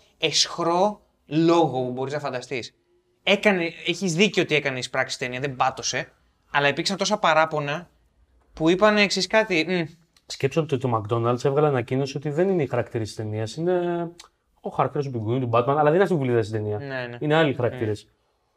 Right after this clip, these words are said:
Speaker 1: Ου. Συνοφριωμένος ο Batman. Τι
Speaker 2: Και,
Speaker 1: σε απασχολεί;
Speaker 2: και, και εδώ, κατά την άποψή μου, όλοι οι ισότητες σχέσεις τους, σ-, στο διάλογο που θα ακολουθήσει ανάμεσά τους.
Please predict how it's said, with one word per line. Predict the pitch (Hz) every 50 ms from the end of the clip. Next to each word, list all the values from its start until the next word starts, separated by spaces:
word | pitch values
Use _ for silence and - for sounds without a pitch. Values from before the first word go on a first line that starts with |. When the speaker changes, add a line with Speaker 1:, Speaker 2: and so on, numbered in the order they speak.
| _ _ _ _ _ _ _ _ _ _ _ _ _ _ _ _ _ _ _ _ _ _ _ _ _ _ _
Speaker 1:
Ου. | 117 101 90 98 95 85 - _ _ _ _ _ _ _ _ _ _ _ _ _ _ _ _ _ _ _ _ _ _ _ _ _ _ _ _ _ _
Συνοφριωμένος | - - - 127 113 - 117 110 110 147 156 123 107
ο | 104
Batman. | 101 101
Τι | 104 107 104
Speaker 2:
Και, | 139
Speaker 1:
σε | 135 110
απασχολεί; | 110 117 - - 120 98
Speaker 2:
και, | 92 - - 104 - - _ _ _ _ _ _ _ _ _ _ _ _ _ _ _
και | - 117
εδώ, | 117 131
κατά | 139 131 131
την | 123
άποψή | 135 135 123 117 -
μου, | 135 143 147 143 147 143
όλοι | 139 139 139
οι | 135
ισότητες | 120 - 143 131 113
σχέσεις | - - 123 117 - -
τους, | - 98 95 - - _ _
σ-, | - - - - 113 104 101 -
στο | - 120
διάλογο | 107 113 110 110 101
που | 98
θα | 104 104
ακολουθήσει | 98 107 101 - 104 -
ανάμεσά | 107 101 98 95 101 98
τους. | 95 - _